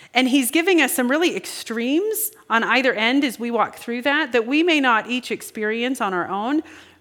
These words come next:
but we'll experience some of them. So he's sa-, he's saying, "I'm talking to all of you. There's a time for everything."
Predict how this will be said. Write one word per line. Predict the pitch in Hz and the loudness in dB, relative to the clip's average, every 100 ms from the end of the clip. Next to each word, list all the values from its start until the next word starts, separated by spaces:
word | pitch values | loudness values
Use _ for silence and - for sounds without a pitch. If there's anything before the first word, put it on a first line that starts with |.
| _ _ _ - | _ _ _ 0
but | 247 | 2
we'll | 285 277 | 2 2
experience | 214 - 262 233 - | 0 -2 0 0 -4
some | 220 202 | -6 -6
of | 185 | -6
them. | 170 170 | -6 -6
So | - | -4
he's | 190 277 | -2 -2
sa-, | - 285 | -2 -6
he's | 214 175 - | -4 -4 0
saying, | 294 277 240 | 2 2 2
"I'm | 208 | -4
talking | - 226 226 214 | -4 -4 -4 -6
to | - | -4
all | 180 | -4
of | 180 175 | -4 -8
you. | - - - _ - _ - - | -12 -12 -18 _ -20 _ -20 -2
There's | 240 240 | 0 2
a | |
time | 214 - 240 240 | -2 -2 0 0
for | 220 202 | -2 -4
everything." | 185 190 180 175 170 196 | -4 -6 -10 -10 -12 -14